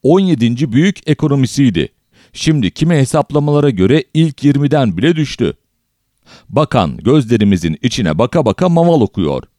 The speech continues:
Bir trilyon dolarlık ekonominin eşiğindeymişiz. Yalana bakın ya. On yıldır aynı sözü dinliyoruz. Ama milli gelir sekiz yüz milyar dolar sınırında gezinip duruyor.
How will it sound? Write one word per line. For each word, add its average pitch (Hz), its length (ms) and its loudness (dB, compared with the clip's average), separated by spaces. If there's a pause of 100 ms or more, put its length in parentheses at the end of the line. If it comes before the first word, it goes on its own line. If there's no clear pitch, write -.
(400)
Bir 156 220 2
trilyon 101 520 2
dolarlık 98 560 0
ekonominin 127 680 0
eşiğindeymişiz. 120 1080 0 (180)
Yalana 113 440 2
bakın 95 240 0
ya. 78 280 0 (320)
On 143 180 4
yıldır 139 500 2
aynı 160 320 0
sözü 143 280 0
dinliyoruz. 80 580 -2 (360)
Ama 107 220 2
milli 110 400 2
gelir 107 280 2 (180)
sekiz 160 380 -2
yüz 147 140 -6
milyar 151 400 0
dolar 147 260 0
sınırında 139 500 0
gezinip 143 480 -2
duruyor. 135 380 2